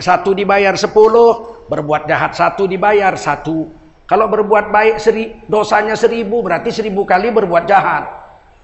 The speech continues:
Pahalanya seribu, berarti cuma seratus kali berbuat baik. Harusnya masuk neraka, harusnya. Tapi Allah kasihan,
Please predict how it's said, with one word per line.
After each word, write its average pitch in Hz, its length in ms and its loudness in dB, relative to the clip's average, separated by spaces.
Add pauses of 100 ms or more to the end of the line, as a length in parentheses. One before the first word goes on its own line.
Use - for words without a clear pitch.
(300)
Pahalanya 156 560 0
seribu, 180 540 -4
berarti 220 340 0
cuma 247 240 0
seratus 226 320 -2
kali 247 320 -2
berbuat 254 320 0
baik. - 360 -2 (1300)
Harusnya 175 480 0
masuk 240 240 0
neraka, 233 560 -4 (160)
harusnya. 175 1000 -2 (560)
Tapi 120 240 -6
Allah 180 200 0
kasihan, 175 800 -6